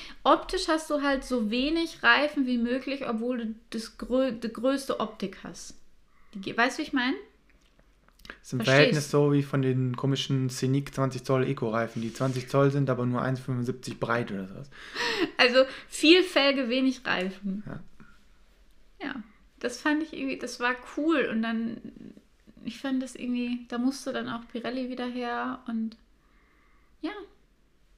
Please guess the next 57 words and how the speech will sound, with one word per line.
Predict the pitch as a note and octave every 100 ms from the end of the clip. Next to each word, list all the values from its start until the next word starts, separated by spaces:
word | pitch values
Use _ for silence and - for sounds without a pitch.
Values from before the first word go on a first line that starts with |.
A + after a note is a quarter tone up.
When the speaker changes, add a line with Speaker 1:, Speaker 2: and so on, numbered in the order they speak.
| _ _ _ _
Speaker 1:
ich | D4 C#4
lieb | C4+ C#4+
ihn | D4
so. | A3+ G#3 G3+ - -
Ich | - A3+ -
konnte | C#4
mich | C#4 C#4
auch | B3+
nie | C4
von | C4+ C4+
ihm | B3+
trennen. | - B3
Ich | A#3
meine, | A#3 A#3
jetzt | B3
macht | C4 C4
es | A#3+ A#3
wirtschaftlich | B3 B3 B3+ A#3 A3
auch | A3
einfach | A3 A3+ -
keinen | A3 G3+
Sinn | G#3 C#4+ D#4+
mehr. | D#4 D4 D4 D#4 - - - - - _ - - - - - -
Ähm, | A#3 A3+ A3 G#3+
Speaker 2:
Der | G#3+
wird | A#2
jetzt | A#2
gefahren, | - - C3 C3
bis | B2+
er | C3
auseinanderfällt. | B2+ C3+ C3+ B2+ A2 G#2+ - - - - -
Speaker 1:
Total. | - G#3 F#3 F3 F#3 G3 G#3
Also | G3
den, | G3+ F#3+
Speaker 2:
Oder | - C#3
bis | C3
der | -
Speaker 1:
den | -
Speaker 2:
Crash | C#3+ C#3
kommt, | - C3+
der | C3+
sich | A#2+
nicht | B2+ C3
mehr | C3
lohnt | B2+ A3
zu |
Speaker 1:
Na, | A3 G3
Speaker 2:
reparieren. | F3+ F3 F#3 A3
Speaker 1:
sag | G#3 -
doch | G3+
sowas | - - G3+ G3+ A3 G3+
nicht, | G3 F#3 F#3+
das | F#3+ -
wünsche | F#3+ F3+
ich | F#3+
mir | F#3+
nicht. | F#3